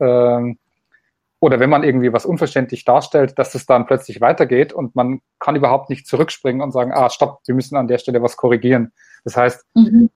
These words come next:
Speaker 1: ja, Eva, da hast du recht, wenn ihr irgendwas merkt oder wenn ihr irgendwie, ähm, wenn ihr irgendwie Probleme habt, ähm,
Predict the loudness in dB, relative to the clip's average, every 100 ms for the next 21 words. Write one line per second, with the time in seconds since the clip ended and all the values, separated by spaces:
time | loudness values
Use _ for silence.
0 | _ _ 2 4 4 2 2 4 2 2
1 | 2 2 0 -12 -4 -2 0 2 2 2
2 | 2 0 0 0 0 -2 -2 0 -2 -2
3 | -2 0 0 -2 -2 -2 -2 -2 0 0
4 | -2 -8 _ _ _ _ -4 2 4 4
5 | 2 -2 -4 -6 -8 -2 0 2 2 2
6 | 2 0 0 2 2 0 -2 -4 -12 -8
7 | -4 -4 -4 -8 -10